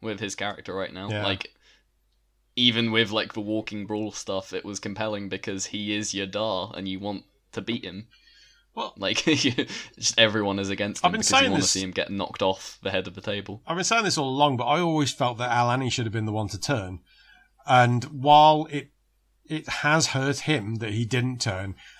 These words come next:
Speaker 2: Andy turning has massively amplified his
Speaker 1: Yeah.
Speaker 2: character. He's come out of this the absolute winner. Not only just winning this match, which was great, by the way, but also,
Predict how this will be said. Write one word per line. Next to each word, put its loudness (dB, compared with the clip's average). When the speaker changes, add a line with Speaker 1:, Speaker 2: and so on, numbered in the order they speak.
Speaker 2:
Andy 6
turning 0
has 2
massively 2
amplified -2
his 0
Speaker 1:
Yeah. -2
Speaker 2:
character. -2
He's -2
come -2
out 0
of -8
this -4
the -8
absolute -4
winner. -6
Not 6
only 0
just -4
winning 0
this -2
match, -2
which 0
was -4
great, -2
by -8
the -10
way, -8
but 0
also, 0